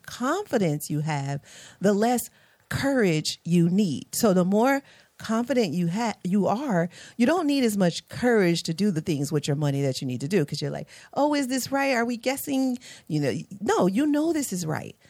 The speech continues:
You don't have to have courage 'cause you already sat down, you wrote your money mission, you went to your financial advisor, you got your financial plan done, and now you just stick to it 'cause you're not complaining, you're not comparing, you're not competing, and you're no longer confused.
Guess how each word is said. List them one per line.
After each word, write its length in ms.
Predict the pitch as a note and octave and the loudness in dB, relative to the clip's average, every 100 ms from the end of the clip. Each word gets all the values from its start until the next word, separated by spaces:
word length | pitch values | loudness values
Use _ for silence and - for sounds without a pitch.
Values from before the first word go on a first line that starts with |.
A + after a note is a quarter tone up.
| - | -4
You 100 | A#3+ | 0
don't 160 | D#4 C#4+ | 0 -2
have 200 | D4+ - | -6 -8
to 60 | A3+ | -6
have 240 | F#3+ - | -4 -6
courage 460 | - C#3+ E2 - - - - | -4 -4 -4 -8 -14 -16 -2
'cause 160 | G#3+ F#3+ | -2 2
you 200 | G#3+ A3+ | 2 2
already 280 | A3+ G#3 F#3+ | 2 0 -4
sat 280 | - G#3 G#3 | -4 -6 -2
down, 380 | B3 A#3+ B3 - - | -2 0 -2 -6 -14
you 120 | D#3+ D#3 | -4 0
wrote 260 | E3 F3+ | 0 0
your 80 | A3 | 0
money 260 | G#3 G#3+ C#4 | 0 2 2
mission, 440 | F#3 E3+ F#3+ G#3 - - - | 0 0 -2 -4 -6 -20 -6
you 140 | D3 | -4
went 180 | C3+ D3+ | -2 -2
to 80 | G#3 | 0
your 120 | G#3 | 0
financial 480 | G#3 G#3+ A3 A#3 - | 0 -2 0 -2 -4
advisor, 500 | G#3+ D#3 D3 F3 F3 - - | -2 -2 -2 -2 -2 -4 -12
you 140 | - C#3+ | -4 -2
got 240 | D3+ D#3+ | -2 -2
your 100 | F3+ | -4
financial 480 | C#3+ F#3 G3 G3 A#3+ | -4 -2 -2 -4 -6
plan 320 | - F3+ F3 | -4 -2 -2
done, 320 | E3 D#3+ E3 - - E3 | 0 -2 -4 -8 -10 -4
and 140 | F3 | 0
now 160 | E3 F3 | 2 2
you 160 | G3 | -2
just 180 | F3+ F3 | -4 -6
stick 220 | - F3 | -6 -6
to 180 | - C4+ | -2 0
it 160 | A3+ - | 0 0
'cause 160 | E3 | -2
you're 100 | D#3 | -2
not 240 | C#3 C3 - | -2 -4 -4
complaining, 600 | G3+ - G3+ E3+ E3+ G3+ - - | -6 -2 -2 0 -2 -4 -10 -16
you're 120 | - C3+ | -8 -4
not 200 | A#2+ - | -4 -2
comparing, 600 | G#3+ G#3 F#3+ E3+ E3+ - | -4 -2 -2 0 0 -2
you're 140 | C#3+ | -4
not 240 | C#3+ C#3+ - | -4 -8 -8
competing, 480 | E3+ C#4 B3+ F3+ - | -8 -4 -2 -2 -4
and 140 | D3+ | -6
you're 100 | E3 | -4
no 200 | C#3 C#3+ | -4 -2
longer 280 | D#3+ C#3 C#3+ | -4 -6 -10
confused. 760 | - C3 - C3 - - - | -6 -6 -4 -8 -8 -20 -20